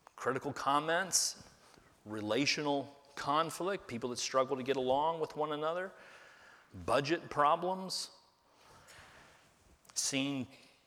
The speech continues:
little change in people, standing up for what's right and not being appreciated, being overlooked, working behind the scenes and not being thanked or noticed,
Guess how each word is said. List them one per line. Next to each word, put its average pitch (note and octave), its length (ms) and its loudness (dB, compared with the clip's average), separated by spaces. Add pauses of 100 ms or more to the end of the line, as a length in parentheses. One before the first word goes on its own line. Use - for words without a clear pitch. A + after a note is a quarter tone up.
(120)
little C3 380 4
change C#3+ 640 0
in B2+ 140 -2
people, D#3 480 -2 (680)
standing C3+ 520 -2
up C#3+ 140 0
for C#3+ 80 -2
what's C3+ 240 0
right C3+ 420 4
and F#2 100 -10 (1200)
not A2+ 160 2
being C3+ 180 0
appreciated, D#3 840 0 (760)
being A#2+ 180 -2
overlooked, C#3 760 2 (960)
working B2 260 0
behind C3+ 360 0
the C3 40 -4
scenes D#3 480 -4
and - 100 -8
not C3+ 200 2
being C3+ 300 -4 (240)
thanked D#3 560 -2
or G2+ 60 -8 (100)
noticed, D#3+ 600 -2